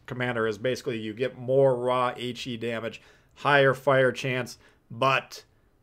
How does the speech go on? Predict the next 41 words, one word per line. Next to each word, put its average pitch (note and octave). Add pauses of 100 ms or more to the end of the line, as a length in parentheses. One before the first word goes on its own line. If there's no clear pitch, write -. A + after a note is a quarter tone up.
(300)
much C3+
more C3
damage A#2
coming A#2+
towards A#2
you. F#2
And G2
you A2
can, B2 (160)
we're C3
gonna D3
see C#3+ (420)
the C#3
kind C#3+
of A#2+
the A#2
dodge B2
ability, A2+ (320)
the A#2
dodging A2+
play A2
style F#2+
here. G2+
Now, G#2+ (140)
the A#2
Vlad C#3
shot C3+
where A#2
we A2
were, C#3 (320)
didn't C#3
notice C3
that C3+
we A2+
were A2+
about A2+
to A2
back A2+
up, A2
so -
we G#2+